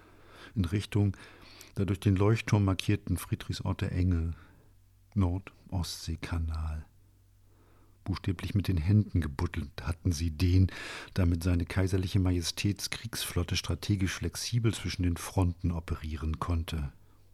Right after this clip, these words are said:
Eines der kleinen Containerschiffe im Ostseeverkehr, ein Kymo, ein Kreuzfahrer, winkende Passagiere auf dem Oberdeck. Auf dem Weg zu den Perlen der Ostsee,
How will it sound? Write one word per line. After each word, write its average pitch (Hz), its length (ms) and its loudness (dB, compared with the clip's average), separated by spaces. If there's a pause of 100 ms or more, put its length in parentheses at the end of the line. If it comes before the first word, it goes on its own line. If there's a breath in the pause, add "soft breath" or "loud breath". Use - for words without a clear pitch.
(2000 soft breath)
Eines 90 280 -2
der - 100 -8
kleinen 85 380 -2
Containerschiffe 98 760 -2
im 82 140 -6
Ostseeverkehr, 90 920 -4 (840 soft breath)
ein 78 240 -6
Kymo, 92 560 0 (380 soft breath)
ein 73 180 -8
Kreuzfahrer, 78 800 -8 (1400 soft breath)
winkende 87 640 2
Passagiere 82 880 -2
auf 82 160 -8
dem 85 260 -4
Oberdeck. 76 640 -6 (1300 loud breath)
Auf - 120 -10
dem 76 320 -4
Weg 92 240 -4
zu - 80 -6
den 71 260 -4
Perlen 101 420 2
der 101 160 -4
Ostsee, 76 560 -10